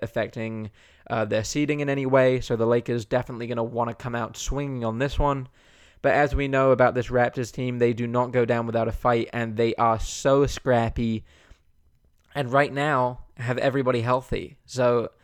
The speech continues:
that's all you could really ask for if you're a Raptors fan is, "Oh my God, thank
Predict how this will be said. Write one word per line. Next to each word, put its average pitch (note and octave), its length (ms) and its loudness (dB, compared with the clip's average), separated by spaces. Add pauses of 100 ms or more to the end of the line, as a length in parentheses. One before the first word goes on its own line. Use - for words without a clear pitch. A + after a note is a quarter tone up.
(580)
that's C3 300 0
all D3+ 100 2
you C#3+ 140 -2
could A#2+ 120 -4
really B2+ 240 2
ask B2+ 280 0
for A2+ 260 0
if G#2 100 -4
you're A2+ 220 0
a A2 40 0
Raptors A2+ 440 -2
fan A2 240 -6
is, A2 260 -8
"Oh B2 140 -6
my B2 160 -6
God, A#2 340 -2
thank C3 520 -8